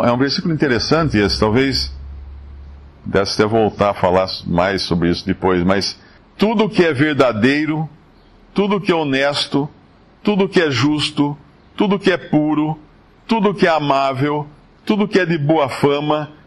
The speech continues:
se há alguma virtude, se há algum louvor, nisso pensai." Eu tava outro dia num, num consultório esperando fazer um exame, tinha uma T V ligada de manhã,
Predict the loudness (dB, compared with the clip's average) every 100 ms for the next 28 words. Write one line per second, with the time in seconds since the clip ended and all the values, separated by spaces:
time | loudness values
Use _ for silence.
0 | -12 -6 -2 0 2 0 -2 0 0 0
1 | 0 -2 -2 -2 0 -4 -6 -12 -14 -4
2 | 0 2 2 0 0 0 0 0 0 0
3 | -2 -8 -20 _ -2 0 2 0 -2 0
4 | 0 2 2 0 -4 -14 _ _ _ _
5 | _ -4 -2 0 0 0 0 -2 0 0
6 | 0 -2 -2 0 0 0 0 -2 0 0
7 | 2 0 0 0 2 0 -2 0 2 0
8 | 0 0 2 0 0 0 0 -2 -2 -2
9 | 0 0 2 2 0 0 0 0 2 0
10 | 0 0 2 2 0